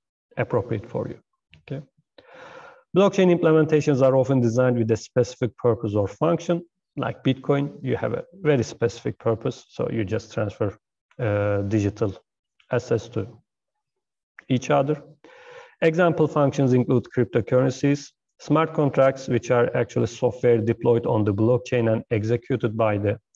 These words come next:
computers running that blockchain, or distributed ledger systems between businesses, and so on. So you can use blockchains for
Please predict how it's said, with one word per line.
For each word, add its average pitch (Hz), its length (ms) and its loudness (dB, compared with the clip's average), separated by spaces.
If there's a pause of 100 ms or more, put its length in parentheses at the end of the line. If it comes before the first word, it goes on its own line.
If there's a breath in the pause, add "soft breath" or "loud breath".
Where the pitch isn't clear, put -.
computers 113 580 -2
running 104 300 0
that 92 140 -4 (100)
blockchain, 147 640 -2 (400 loud breath)
or 123 180 0 (420)
distributed 123 640 0
ledger 110 300 2
systems 104 440 -4
between 101 400 -4
businesses, 95 640 -4
and 113 140 -2
so - 180 -8
on. 104 80 -8 (160)
So - 500 -2 (200)
you 120 80 -2
can 120 220 0
use 113 240 0
blockchains 107 640 -4 (460)
for - 260 -6